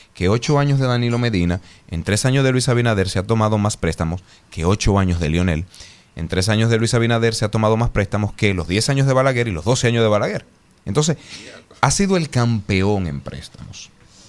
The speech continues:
lo cual no necesariamente es malo. En economía siempre decimos, ¿para qué? El gran problema ha sido que el gobierno se ha endeudado mucho, más de veinticinco mil millones de dólares,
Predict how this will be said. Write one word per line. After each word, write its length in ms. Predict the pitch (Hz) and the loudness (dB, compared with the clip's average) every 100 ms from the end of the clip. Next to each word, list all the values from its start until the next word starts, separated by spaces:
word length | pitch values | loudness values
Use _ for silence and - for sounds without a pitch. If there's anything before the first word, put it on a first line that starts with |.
| - - _ - | -20 -20 _ -6
lo 320 | 98 127 147 | 2 6 6
cual 480 | 143 147 147 160 165 | 6 6 8 6 6
no 220 | 135 139 | 4 4
necesariamente 1120 | 147 143 135 127 - 110 123 117 110 110 98 117 | 4 2 2 0 2 4 4 4 2 0 0 0
es 180 | - | 0
malo. 580 | 107 104 113 117 101 71 - - - - - - | -2 0 2 0 0 -4 -10 -20 -20 -20 -20 -12
En 100 | - | -4
economía 460 | 90 95 92 92 98 | -2 0 0 2 0
siempre 260 | 110 104 | 0 0
decimos, 480 | 110 110 101 95 - | 0 0 0 -2 -4
¿para 380 | - 87 76 71 | -6 -4 -4 -4
qué? 200 | - 69 - - - - - - - | -8 -18 -18 -20 -20 -20 -20 -16 -2
El 220 | 123 113 | 0 2
gran 260 | 101 117 165 | 2 2 0
problema 380 | 160 123 117 113 | 0 0 0 0
ha 20 | |
sido 280 | - 78 76 | -2 -4 -2
que 100 | 85 | -2
el 60 | 80 | -2
gobierno 360 | 82 101 98 | 0 0 0
se 180 | 85 - | -2 0
ha 40 | |
endeudado 540 | 95 110 104 92 95 107 | 0 2 2 2 0 0
mucho, 520 | 98 90 82 - 92 - - _ _ | 0 -2 -4 -8 -10 -12 -20 _ _
más 140 | - 90 | -6 -2
de 80 | |
veinticinco 640 | 95 95 90 82 85 82 82 | 0 0 0 -2 -2 -2 0
mil 200 | 85 110 | 0 2
millones 640 | 98 82 92 95 - 85 | 0 0 0 0 -4 -6
de 120 | 82 | -6
dólares, 540 | 73 90 78 78 - | -2 0 0 -4 -6